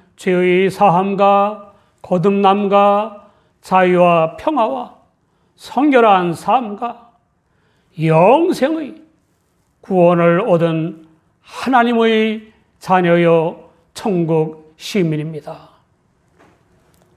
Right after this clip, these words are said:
부모의 사랑을 제대로 깨달은 자녀라면 당연히 자원하여 즐겁게 부모를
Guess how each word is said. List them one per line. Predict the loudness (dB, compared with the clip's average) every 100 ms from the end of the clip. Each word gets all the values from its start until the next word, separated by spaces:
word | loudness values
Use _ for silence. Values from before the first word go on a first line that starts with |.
| _ _ _ _ _ _ _ _ _ _ _ _ _
부모의 | 0 2 2 2 0 -2
사랑을 | -2 0 0 -2 -2 -8 -16 _ _ _ _ -8
제대로 | -4 2 4 4 2 0
깨달은 | -2 0 -2 -4 -8 -10
자녀라면 | -6 -6 -4 -6 -10 -14 -18 _ _ _ _ _ _ _ _
당연히 | -12 0 2 2 -2 -8 -10 -18 _ _ _ _ _ _ _ _
자원하여 | -16 -4 2 4 4 0 -8 -12 -16 _ _ _ _ _ _ _ _ -6
즐겁게 | -2 2 2 2 0 0 2 0 -4 -12 -20 _ _
부모를 | -6 -2 0 0 0 -2 -6